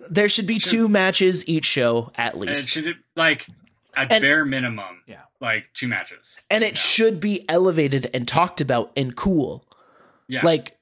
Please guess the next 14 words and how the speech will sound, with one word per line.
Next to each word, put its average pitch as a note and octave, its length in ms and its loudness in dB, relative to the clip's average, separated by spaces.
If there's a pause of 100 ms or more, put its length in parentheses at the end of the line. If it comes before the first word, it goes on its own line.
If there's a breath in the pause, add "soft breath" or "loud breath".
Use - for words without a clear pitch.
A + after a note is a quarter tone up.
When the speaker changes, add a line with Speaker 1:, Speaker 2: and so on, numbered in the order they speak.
Speaker 1:
the E3 140 2
only G3+ 240 0
thing G#3 200 0
they F#3+ 140 4
talk F3 260 2
about F3 300 4
is C#3+ 160 2
Britt E3+ 260 0
Baker E3 300 2
being D3 260 0
a B2+ 60 0
dentist C3+ 720 0 (400 loud breath)
and, A#2+ 560 0 (460 loud breath)
uh, A#2 540 2